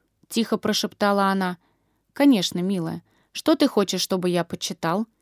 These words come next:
Я подошёл к полке с книгами и ждал ответа, хотя знал его заранее. «Бабу Федору. Бабу Федору, так бабу Федору».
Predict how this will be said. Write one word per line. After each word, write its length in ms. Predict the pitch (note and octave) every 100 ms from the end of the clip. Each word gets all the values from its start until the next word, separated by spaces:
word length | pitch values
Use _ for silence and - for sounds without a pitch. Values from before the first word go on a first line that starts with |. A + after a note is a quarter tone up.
| _ _ _ _ -
Я 180 | B3+
подошёл 480 | F4 A3 F#3 - F#3+
к 140 | - -
полке 360 | G#3 G#3 F#3
с 120 | F3+
книгами 560 | - A#3 D4 C4 A#3+ A3 - -
и 100 | F#3+
ждал 280 | F3 A#3+
ответа, 540 | A3+ - F3 E3 - D#3+ _ _ -
хотя 340 | A3 A3 A3+
знал 280 | G#3+ C4+ D4
его 260 | G#3 A3
заранее. 580 | A#3 B3 G3+ E3+ D#3+ D#3+ - _ _
«Бабу 400 | F3 F3 F3 F3
Федору. 640 | G#3+ D#4+ C4+ G#3 F3+ F#3+ A3+ _ _ _
Бабу 380 | F#3+ C4 C4 C#4+
Федору, 500 | - C#4 E4+ F#4+ A3
так 240 | F#3+ E3+
бабу 300 | F#3 C#4 F3+
Федору». 580 | - E3+ F3 F3+ F3+